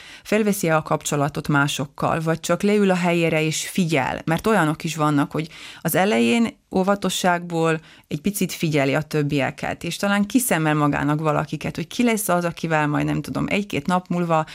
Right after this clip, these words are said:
beszélni fogok. Ö, ugyanakkor pedig nagyon fontos az önállóság is. A személyiségi fejlődésnél a f-, az önállóság, tehát, hogy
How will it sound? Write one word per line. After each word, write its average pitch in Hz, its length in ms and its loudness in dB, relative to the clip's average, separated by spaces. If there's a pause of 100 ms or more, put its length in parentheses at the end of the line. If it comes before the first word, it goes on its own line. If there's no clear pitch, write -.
(260)
beszélni 147 500 0
fogok. 139 500 -4 (720)
Ö, 160 160 2
ugyanakkor 196 500 2
pedig 170 240 2
nagyon 170 260 2
fontos 156 380 -2
az 151 140 -2
önállóság 143 760 0
is. - 280 -8 (100)
A - 80 -8
személyiségi 156 880 -2
fejlődésnél 151 760 -2
a 147 40 -4
f-, - 200 -10
az 151 180 0
önállóság, 156 720 -2
tehát, 156 320 -2
hogy 151 200 0